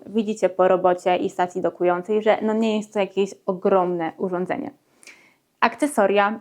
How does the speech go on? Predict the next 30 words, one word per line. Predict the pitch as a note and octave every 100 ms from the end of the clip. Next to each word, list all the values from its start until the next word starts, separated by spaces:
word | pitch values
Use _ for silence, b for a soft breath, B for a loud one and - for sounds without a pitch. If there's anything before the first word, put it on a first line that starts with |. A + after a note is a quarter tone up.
| _
i | - G3+ G3 -
robot, | G3+ F#3 F3 F3
jak | E3+ -
i | F#3
stacja | - A#3 A#3+
dokująca | A3 G3 E3+ F3 A#3
były | C4 B3+
zapakowane | A#3 A3+ A3 G3+ G3 F#3+
w | F3+
większości | F#3 F#3 F3 -
w | F#3
papier. | - E3+ F3 F3 - B B B _ -
Czuć | G3+ G#3 G3+
było | F#3 F#3+
naprawdę | F#3 F3 F#3 F3 F3 F3 E3 E3+
jakość. | - - - - _ _ _ _ _
Gdy | F#3 F#3
rozpakowałam | G#3+ A3 A3+ A3 G#3+ G#3+ G#3 G#3
Roombę, | G#3 G3+ G#3
jeszcze | G#3 G#3
bardziej | G3 G#3 G3+ G3
zauroczył | F#3+ F#3 F#3 F3+ F#3 F3+
mnie | F3+ F3
jej | F3
design. | F3 F3 E3+ F3
Zobaczcie | F#3+ G3+ A#3 -
tylko, | G#3+ F#3+ F#3+
jakie | F#3+ F#3+ G3
to | G#3
jest | G3+ G3 G3